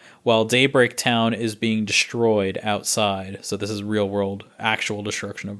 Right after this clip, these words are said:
Daybreak Town. Uh, Brain says he's not going to use, uh, the two remaining pods, uh, but will instead send them back to the data world to save his friends. And, uh, Luxu says that it, uh, oh,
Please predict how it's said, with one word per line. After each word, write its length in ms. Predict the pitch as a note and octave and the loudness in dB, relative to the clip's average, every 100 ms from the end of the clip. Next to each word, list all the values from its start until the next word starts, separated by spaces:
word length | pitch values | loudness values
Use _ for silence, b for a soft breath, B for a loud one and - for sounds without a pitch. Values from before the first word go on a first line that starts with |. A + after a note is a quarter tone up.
| - | -8
Daybreak 320 | G#2 G2+ G2+ | -6 -4 -6
Town. 320 | - G2+ G#2 G#2 B B B B | -6 -6 -6 -10 B B B B
Uh, 260 | B A2+ A2+ | B 4 6
Brain 380 | A2+ C3 D#3+ E3+ | 6 6 6 4
says 500 | - D3+ D3 D3 - | 4 6 6 6 4
he's 220 | C3 A#2+ | 0 0
not 300 | B2+ C#3 C3+ | 2 0 2
going 240 | C3+ C3+ C3+ | 0 0 0
to 120 | C3 | 0
use, 580 | A#2 B2 B2+ B2+ A#2+ - | 2 2 4 2 0 -2
uh, 240 | B2 A2+ A2 | -2 0 0
the 120 | A2+ | -2
two 220 | - C3 | -2 -2
remaining 440 | B2+ B2 A#2+ A#2 G#2+ | 0 0 0 0 -2
pods, 580 | A2+ A2+ B2 C#3+ - - b b b b | 0 0 0 -2 -4 -6 b b b b
uh, 160 | A2+ A2+ | 2 4
but 240 | B2 B2 | 2 2
will 180 | B2 B2+ | 0 0
instead 720 | A#2+ - - D#3+ F3+ C#3 A#2+ | 2 2 0 2 4 4 4
send 320 | - D3+ D3+ | 2 0 2
them 180 | C#3+ A#2+ | 0 0
back 280 | A#2+ D#3+ F#3 | 2 2 0
to 120 | C#3+ | -6
the 120 | B2 | -4
data 260 | A#2+ C#3 D3 | 0 2 2
world 340 | A2+ G#2 G2+ G2 | 2 0 -2 -4
to 80 | A2 | -6
save 280 | - A#2+ | -4 -4
his 120 | A2 - | -4 -4
friends. 640 | - A#2+ G2+ F#2 F#2 - _ b b b b b | 0 2 0 -4 -8 -10 _ b b b b b
And, 460 | - A2+ A2+ A2+ A2 | -2 2 2 2 2
uh, 340 | A2 A2 A2 A2 | 4 4 4 2
Luxu 520 | B2 G#3 - F3+ E3 | 2 4 4 4 4
says 380 | - D3 D3 - | 6 6 6 6
that 140 | C3+ | 4
it, 240 | C3 A2+ | 4 0
uh, 180 | B2 A#2+ B2 | 0 2 4
oh, 220 | A2 | 2